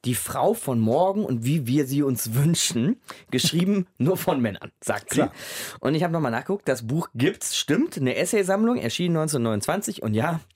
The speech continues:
Speaker 1: genau, es war geschrieben nur von Männern. Was wurde sich denn in Weimar neunzehnhundertneunundzwanzig für eine Frau gewünscht,
Speaker 2: Ja.
Speaker 1: Matthias?
Speaker 2: Also ich bin ja doch tatsächlich nach neunzehnhundertneunundzwanzig
Speaker 1: <laughs>
Speaker 2: geboren, man glaubt es ja nicht, aber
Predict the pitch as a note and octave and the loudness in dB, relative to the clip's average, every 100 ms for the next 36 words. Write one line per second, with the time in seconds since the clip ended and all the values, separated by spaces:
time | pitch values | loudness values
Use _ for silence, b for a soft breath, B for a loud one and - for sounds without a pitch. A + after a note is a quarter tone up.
0 | _ A2+ A2+ C3 D3 - A#2+ A#2 - B2 | _ -2 0 0 -2 -4 -2 -2 -4 -2
1 | B2 G#2+ A#2 A2 G#2 G#2 D#2 B B B | 0 0 0 0 0 -2 -6 B B B
2 | B B B C3+ C3+ A#2+ D3 A#3+ - A#2+ | B B B -4 -2 0 0 0 -4 -4
3 | D3+ - C#3+ D#3 B2+ A2 B2+ E3+ D#3 C3+ | -4 0 0 0 0 0 0 -2 -2 -2
4 | D3 C3 A#2+ A#2+ B2 C3+ D#3 - B2 B2 | -2 0 0 0 -2 -4 -6 -2 0 0
5 | - A2 A#2 A#2+ G#2 A2 - A#2+ A2+ A2+ | -2 -2 0 -2 -2 -2 0 -2 -2 -2
6 | - B B B B - C#3 C3+ F3+ - | -6 B B B B -2 -2 0 -2 0
7 | D3+ B2+ B2 D3 E3+ - C3+ C#3+ B2 B2 | 0 0 0 -2 -4 -4 -4 -2 -4 -4
8 | A2 A2 D3+ B2+ A#2 A2 G#2 G2+ G2+ A2 | -2 -2 -2 -2 -2 -2 -4 -6 -6 -6
9 | G#2 C3 - - A#2+ B2+ D3+ C#3 B2 A#2+ | -2 0 0 -2 0 2 2 2 0 0
10 | D#3+ - C#3 B2 A2+ F#3+ F3 A#2 C#3 G3+ | 0 -2 -4 0 2 0 -2 -4 -2 0
11 | E3 A#2+ A3 | 0 0 0